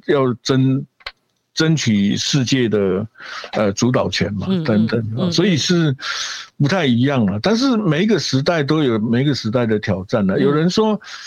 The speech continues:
Speaker 1: ，“哎，李登辉时代党政军一把抓，然后，呃，没有像现在习近平这么硬。”我，我就跟他说，李登辉刚上来风雨飘摇，好不好？<laughs> 根本没有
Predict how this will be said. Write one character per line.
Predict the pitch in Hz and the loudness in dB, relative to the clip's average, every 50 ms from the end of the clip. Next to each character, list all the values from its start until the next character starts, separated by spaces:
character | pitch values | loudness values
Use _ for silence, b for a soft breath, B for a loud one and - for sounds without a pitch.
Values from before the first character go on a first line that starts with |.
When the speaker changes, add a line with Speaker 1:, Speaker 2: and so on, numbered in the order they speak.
| B B B B | B B B B
Speaker 1:
，“哎， | - 165 156 | -2 0 2
李 | 147 143 143 | 2 2 2
登 | 143 214 226 226 | 2 2 2 4
辉 | 220 220 | 2 2
时 | - - 151 160 | 0 0 0 0
代 | 190 196 185 165 | 2 0 0 -2
党 | 151 - 127 117 120 123 | -2 -2 0 0 2 2
政 | 196 175 165 | 2 2 2
军 | 147 - 165 160 180 | 0 0 0 0 2
一 | 180 | 0
把 | 147 143 117 110 104 | 0 0 0 -2 -2
抓， | - - 139 135 131 | -2 0 0 0 2
然 | 131 127 127 | 0 0 2
后， | 156 175 160 156 151 151 165 - - | 2 2 2 0 -2 -4 -6 -6 -2
呃， | 139 - 117 117 120 131 139 208 - _ | -2 0 0 2 0 0 -2 -6 -12 _
没 | 156 131 131 131 147 165 | -10 -6 -2 0 0 2
有 | 180 156 135 | 2 0 0
像 | - 180 165 147 | 0 0 0 2
现 | 156 165 | 2 0
在 | 151 | 0
习 | 127 - - 127 | -2 -2 -2 -2
近 | 147 156 147 131 | 0 0 2 2
平 | 117 110 | 2 2
这 | 107 127 127 | 2 2 0
么 | 123 - | 0 2
硬。” | 151 127 120 123 | 2 0 0 0
我， | - 107 113 117 - | 0 0 -2 -2 0
我 | - 123 | -2 0
就 | 127 180 196 | 0 0 0
跟 | - 185 | 0 0
他 | 180 175 165 | 0 2 2
说， | 170 175 170 170 B B B B B B B B B B B | 2 0 0 0 B B B B B B B B B B B
李 | - 143 | -2 0
登 | 147 185 208 214 | 2 2 2 4
辉 | 214 214 | 2 2
刚 | 202 196 196 185 | 2 2 0 0
上 | - 208 196 | 0 0 0
来 | 170 135 135 131 127 131 131 _ _ _ - | 2 2 2 0 0 -2 -6 _ _ _ -16
风 | 117 - 180 190 190 196 | -6 -2 0 2 2 2
雨 | 156 127 240 | 2 2 0
飘 | - - 160 160 156 147 | 0 0 0 0 2 2
摇， | 120 113 117 | 2 2 2
好 | 110 107 113 | 2 0 0
不 | 127 143 | 0 0
好？ | 143 127 110 113 160 | 0 0 2 2 0
<laughs> | 143 | 0
根 | - - - 214 208 | 0 -2 -2 0 0
本 | 202 175 147 | 2 0 0
没 | 135 139 170 | 0 0 0
有 | 185 151 127 | 2 0 0